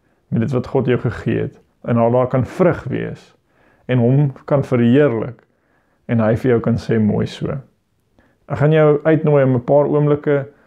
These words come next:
nadat ek 'n gebed gedoen het, net stil te wees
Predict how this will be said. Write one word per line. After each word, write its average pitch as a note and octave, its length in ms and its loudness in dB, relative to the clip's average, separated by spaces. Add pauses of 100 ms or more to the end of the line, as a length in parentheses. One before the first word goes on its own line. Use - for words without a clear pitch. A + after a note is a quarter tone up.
(220)
nadat A#2+ 320 2
ek C3+ 140 0
'n C#3 60 0
gebed A#2 400 0
gedoen A#2+ 280 0
het, B2 240 -4 (680)
net F3+ 180 0
stil E3+ 380 2
te D#3+ 100 0
wees G#2+ 600 -6